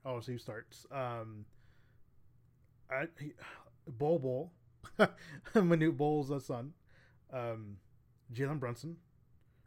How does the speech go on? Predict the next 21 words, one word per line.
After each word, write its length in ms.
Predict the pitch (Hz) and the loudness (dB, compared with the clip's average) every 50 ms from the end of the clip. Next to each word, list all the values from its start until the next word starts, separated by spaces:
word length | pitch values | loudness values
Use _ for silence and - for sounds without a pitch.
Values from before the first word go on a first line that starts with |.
| _ - | _ 2
I'm 80 | 160 | 6
not 100 | 180 196 | 8 10
even 120 | 185 165 139 | 10 10 8
thinking 200 | 156 139 131 135 | 6 4 4 4
of, 60 | 120 | 2
like, 160 | 123 123 120 - - | 2 0 -2 -2 -4
fit. 120 | 147 123 | -6 -4
I'm 120 | 117 127 131 | -4 -4 -6
just, 140 | 120 - | -4 -4
like, 140 | 131 120 110 - - | -4 -4 -4 -6 -6
throwing 180 | 131 120 113 107 | -6 -6 -4 -6
names 200 | 107 107 107 110 | -8 -10 -10 -10
out 100 | 104 - | -10 -10
there. 180 | 120 110 113 - - - - - - - - - - - | -10 -12 -12 -14 -18 -20 -20 -20 -20 -20 -20 -14 -6 -4
Um, 280 | 135 127 120 120 120 - - | -2 -2 -2 -2 -4 -2 2
oh, 300 | 208 254 214 147 120 113 113 - - | 6 6 6 6 4 0 -6 -6 -4
fucking 260 | 170 131 - 127 110 | -4 -4 -4 -6 -8
idiot. 280 | 113 123 117 117 - - | -8 -10 -10 -10 -12 -8
Steph 240 | - 151 151 160 | -4 -4 -4 -2
Curry, 280 | - - 185 214 170 113 | -2 -2 0 0 0 -2
bro. 320 | 101 104 113 151 98 - | -4 -8 -10 -12 -12 -14